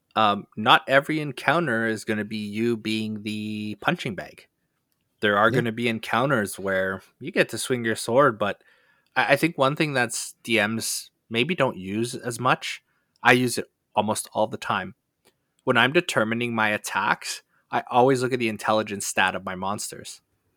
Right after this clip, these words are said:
Speaker 1: Because if they're really dumb, they just kinda run to the closest thing and smack them.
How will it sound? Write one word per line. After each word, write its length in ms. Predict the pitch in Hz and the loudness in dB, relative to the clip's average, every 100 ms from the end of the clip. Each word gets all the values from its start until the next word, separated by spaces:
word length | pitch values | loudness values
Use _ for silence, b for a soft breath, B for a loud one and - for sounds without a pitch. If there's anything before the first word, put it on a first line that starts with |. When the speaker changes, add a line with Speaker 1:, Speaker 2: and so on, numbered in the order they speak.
| _ _ | _ _
Speaker 1:
Because 240 | - 143 131 | 0 4 4
if 120 | 120 | 6
they're 100 | 123 | 2
really 300 | 120 143 127 | 4 4 2
dumb, 340 | 104 113 156 | 2 2 2
they 140 | 135 104 | -2 -2
just 200 | 110 - | -4 2
kinda 220 | 135 123 | 2 4
run 220 | 107 113 | 2 0
to 100 | 113 | -2
the 80 | 107 | -10
closest 460 | - 120 117 117 - | 0 0 0 -4 -2
thing 240 | 110 123 | -2 -2
and 100 | 101 | -4
smack 440 | - 117 104 110 | -6 -2 0 0
them. 240 | - 92 | -2 -10